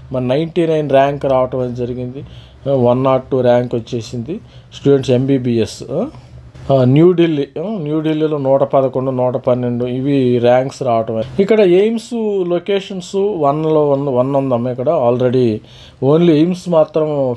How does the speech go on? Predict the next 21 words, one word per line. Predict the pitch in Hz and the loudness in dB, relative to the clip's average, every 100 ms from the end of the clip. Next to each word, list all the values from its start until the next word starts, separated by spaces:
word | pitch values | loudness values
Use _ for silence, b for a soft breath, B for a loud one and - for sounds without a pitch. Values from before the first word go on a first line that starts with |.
| - | -4
ఫిల్టర్ | 120 131 120 | -4 -4 -2
చేయటం | 120 117 110 | -2 0 0
జరిగింది. | 110 107 110 120 247 - B B - | 0 0 -2 -2 -6 -8 B B 0
కొద్దిగా | 185 208 208 | 2 4 2
వీడియో | 160 196 233 247 185 190 - | 2 0 0 2 2 2 -2
కొంచెం | 190 185 190 | -8 -6 -4
లెంతీగా | 165 190 220 190 | -4 -4 -4 -4
ఉండొచ్చు, | 185 190 180 214 | -4 -4 -4 -4
లైక్ | 254 170 196 | 0 2 2
చేసి, | 190 170 | 0 -4
మ-, | 151 147 139 | -6 -6 -8
స్కిప్ | - 226 - 269 | -6 -8 -4 0
చేయకుండా | 247 233 214 170 | 2 0 0 0
చూడండి, | 147 127 | 2 0
స్కిప్ | - 143 - 160 | -4 -10 -6 -4
చేయకుండా. | 156 151 - | -4 -4 0
థర్టీ | 135 156 139 | 0 0 -2
సెవెన్ | 147 131 127 | 2 2 4
ర్యాంకు, | 123 123 123 131 123 | 4 2 -2 -8 -8
ఫార్టీ | 123 117 117 | -4 -4 -6
ఫోర్ | 117 120 117 | -10 -6 -8